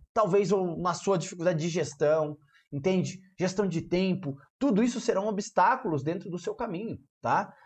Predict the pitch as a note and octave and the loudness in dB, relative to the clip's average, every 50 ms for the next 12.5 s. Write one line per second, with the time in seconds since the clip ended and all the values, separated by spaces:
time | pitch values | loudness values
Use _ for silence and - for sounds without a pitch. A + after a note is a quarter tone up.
0 | - - - E3+ F3+ F#3 - A3 A3+ A#3+ A3 F3+ D3 C3 - - - _ - D3+ | -14 -2 0 2 2 2 0 0 2 4 4 6 6 4 2 0 -4 _ 2 4
1 | E3 E3+ F#3 F3+ E3+ F3+ G3+ G#3+ G#3 A3 F#3+ - F#3 E3+ F#3+ F#3 - F#3+ D3+ D#3+ | 4 6 4 4 4 4 2 2 2 -2 -4 -2 0 0 0 0 0 0 0 0
2 | F#3+ E3 E3+ - - E3+ E3 D3+ D#3 - - C#3+ C#3 D#3+ F#3 F3+ C#3+ C#3+ C#3 C#3 | 0 0 -2 -2 -2 -6 -6 -6 -6 -6 -4 -4 -2 0 0 0 -2 -2 -4 -6
3 | C#3+ C3+ - D#3+ C#3 - - D3 B2+ A2+ C3+ E3 E3 E3+ C#3+ B2 B2+ D3 E3 D#3+ | -6 -8 -8 -8 -8 -8 -6 -6 -6 -4 -6 -8 -6 -6 -4 -4 -2 -4 -4 -6
4 | - C#3 B2 - D#3 - C3+ C3 - D3 D#3 E3 D#3+ - - _ _ - - - | -8 -12 -14 -12 -12 -12 -12 -6 0 0 0 0 0 -4 -16 _ _ -20 -18 -6
5 | - G#3 A3+ G#3 E3+ D#3 E3 F#3+ G3+ - F3 D3+ C#3+ - D#3+ E3 E3+ D3+ D3+ - | -4 -2 -2 0 0 0 0 -2 -2 -6 -8 -10 -6 -4 -4 -4 -4 -6 -8 -6
6 | - D#3+ D3+ E3+ F#3 - G#2 F#2+ - _ _ _ _ - - - A#2+ B2+ E3+ G3+ | 0 0 0 0 0 -4 -10 -16 -16 _ _ _ _ -20 -10 -4 0 2 2 0
7 | G3+ - - _ _ _ _ _ _ _ _ - - A#2 F3 F#3 F3+ - - F#3+ | 0 -6 -18 _ _ _ _ _ _ _ _ -14 -2 0 0 0 0 2 2 4
8 | A3 A#3 A3+ G#3+ A3+ A3+ A#3 F#3+ - G3 F3+ F#3 F#3 F3 E3 - G#3 F#3+ F#3+ - | 4 4 4 0 -2 -2 -4 -2 0 0 0 0 0 -4 -6 -6 -6 -6 -6 -2
9 | - G3+ F#3+ G#3+ A3 F3+ G3 F3+ F#3 - - C#3+ D3+ E3+ F3+ E3 C#3 A2+ F#2 - | 0 2 2 2 2 0 0 -4 -4 0 2 2 4 4 4 2 2 0 -2 -4
10 | _ _ _ _ _ _ _ _ _ _ _ _ _ _ - D3 D#3 F3 G#3 A#3+ | _ _ _ _ _ _ _ _ _ _ _ _ _ _ -6 -2 2 2 2 2
11 | A#3 A#3+ A3+ G3+ G3 F#3 - F3+ E3 - E3+ F3+ F#3 - - E3+ D#3+ E3 - F3 | 2 2 2 2 2 2 -2 -2 -2 -2 -4 -4 -4 -6 -6 -6 -6 -6 -6 -6
12 | E3+ E3+ E3+ C#3+ C3 C3+ C3+ B2 G2+ D#2+ | -8 -6 -4 -4 -2 -2 -2 -4 -6 -10